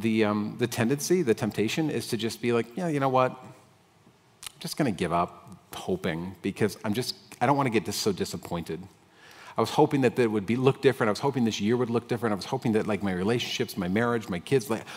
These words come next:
all this stuff would look different, and, and it's not. It doesn't seem like it's gonna get much better or it's gonna be a whole lot further out.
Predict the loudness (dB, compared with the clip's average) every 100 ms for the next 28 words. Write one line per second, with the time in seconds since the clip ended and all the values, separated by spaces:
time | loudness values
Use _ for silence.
0 | -10 0 2 2 0 0 2 2 0 2
1 | 0 0 -4 -2 -2 -2 -2 -4 -2 -2
2 | 2 2 2 0 -2 -4 -2 -4 -2 -2
3 | -2 -2 0 0 0 -2 -4 0 2 4
4 | 2 0 -2 0 -2 -4 0 4 6 4
5 | 0 -6 -2 0 0 0 -2